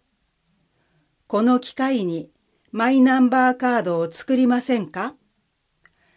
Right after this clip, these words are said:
マイナンバーカード関連手続きには事前予約が必要です。予約方法などについては問い合わせてください。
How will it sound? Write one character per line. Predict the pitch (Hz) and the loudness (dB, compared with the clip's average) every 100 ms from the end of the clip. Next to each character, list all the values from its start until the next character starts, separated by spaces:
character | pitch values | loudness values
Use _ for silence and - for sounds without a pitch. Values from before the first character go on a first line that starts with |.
| _ _ _ - | _ _ _ -8
マ | 226 285 | 0 2
イ | |
ナ | 285 302 | 4 4
ン | 277 269 | 4 2
バ | 285 285 | 0 -2
ー | |
カ | 294 277 | -4 -4
ー | 247 | -2
ド | 190 160 - | -2 -6 -8
関 | 214 247 254 | -2 2 2
連 | 254 247 | 2 0
手 | 247 | -2
続 | 247 240 226 | -2 -4 -6
き | 220 180 | -6 -4
に | 170 | -4
は | 160 160 - _ _ _ | -4 -8 -14 _ _ _
事 | 175 220 220 | -10 -6 2
前 | 311 311 | 6 6
予 | 294 302 | 6 4
約 | 247 214 | 2 -2
が | 170 165 | -8 -8
必 | 160 - 214 | -10 -8 -2
要 | 196 185 | 0 -2
で | 175 165 | -4 -8
す。 | - - _ _ _ _ _ _ _ _ - | -12 -20 _ _ _ _ _ _ _ _ -2
予 | 226 | 2
約 | 269 302 302 285 | 4 4 0 2
方 | 294 285 | 4 2
法 | 254 208 196 | 2 0 0
な | 185 | -2
ど | 180 | -2
に | 180 175 | -2 -2
つ | 165 214 | -4 -8
い | 196 | -8
て | - 165 | -8 -8
は | 160 160 _ - | -8 -12 _ -8
問 | 247 294 | -2 2
い | 302 | 4
合 | 294 | 2
わ | 294 | 0
せ | 254 | -4
て | 240 165 | -6 -6
く | 165 | -6
だ | 170 | -8
さ | 160 165 | -8 -10
い。 | 147 | -10